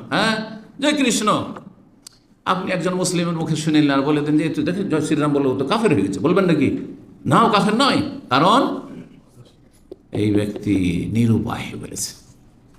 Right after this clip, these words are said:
কথা বোঝা গেছে? সুতরাং জন্মসূত্রে যারা মুসলিম তাদেরকে কাফের বলা সাধারণ মানুষের কাজ নয়,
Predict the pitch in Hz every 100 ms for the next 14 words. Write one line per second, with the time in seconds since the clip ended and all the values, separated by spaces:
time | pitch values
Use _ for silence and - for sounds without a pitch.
0 | - _ - - - - - - - 120
1 | 156 165 156 - 190 202 - 135 147 139
2 | 131 131 123 139 190 - - 156 127 107
3 | 95 139 147 - 98 90 85 85 85 135
4 | 151 160 151 131 120 - 120 120 - 160
5 | 104 95 92 107 - 110 123 127 123 120
6 | 135 120 123 127 127 131